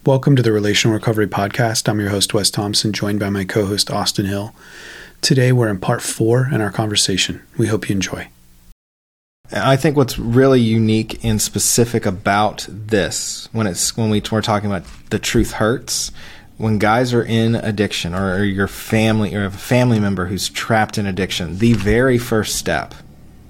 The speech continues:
Speaker 2: is telling the truth to them, revealing the truth. And that's really hard because it, re-, it, like, you realize these things that are, like, are true. Like, it's like, I don't, I don't know if they're using or I don't know if they're drinking too much.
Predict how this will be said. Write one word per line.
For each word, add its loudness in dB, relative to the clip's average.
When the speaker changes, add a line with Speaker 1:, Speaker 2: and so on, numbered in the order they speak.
Speaker 2:
is -2
telling -4
the -6
truth -6
to -10
them, -12
revealing 0
the -6
truth. -12
And 0
that's 2
really 4
hard -2
because 4
it, 0
re-, 0
it, -2
like, -2
you -4
realize 2
these -8
things 0
that 2
are, 0
like, -2
are 0
true. 4
Like, 0
it's -4
like, -4
I 2
don't, 0
I -2
don't -4
know 4
if -2
they're 2
using 2
or 0
I 0
don't 0
know 2
if -2
they're 0
drinking -2
too -6
much. -6